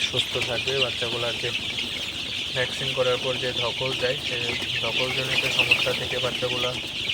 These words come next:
হান্ড্রেড পার্সেন্ট সুস্থ থাকবে এবং ভালো থাকবে, বাচ্চার মর্টালিটি আসবে না। তো যাই হোক, ভিডিওটি আর বেশি বড় করব না। সবাই ভালো থাকবেন, সুস্থ থাকবেন।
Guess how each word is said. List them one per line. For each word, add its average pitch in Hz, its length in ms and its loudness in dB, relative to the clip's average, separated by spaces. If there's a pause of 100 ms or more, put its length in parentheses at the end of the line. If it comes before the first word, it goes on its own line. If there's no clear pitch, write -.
(460)
হান্ড্রেড 123 340 2
পার্সেন্ট 131 380 -2
সুস্থ 123 220 -4 (160)
থাকবে 127 300 -2 (1040)
এবং 120 140 0 (180)
ভালো 120 160 2 (100)
থাকবে, 120 260 2 (140)
বাচ্চার 120 340 2
মর্টালিটি 120 460 2 (100)
আসবে 120 300 0
না। 143 60 2 (3500)
তো 139 80 2 (100)
যাই 147 200 6
হোক, 151 120 4 (100)
ভিডিওটি 143 340 4
আর 135 140 8
বেশি 131 220 -2
বড় 127 120 4 (100)
করব 120 140 0 (120)
না। 120 60 0 (140)
সবাই 123 200 2 (120)
ভালো 123 140 2 (100)
থাকবেন, 135 280 0 (140)
সুস্থ 131 200 2 (140)
থাকবেন। 131 320 0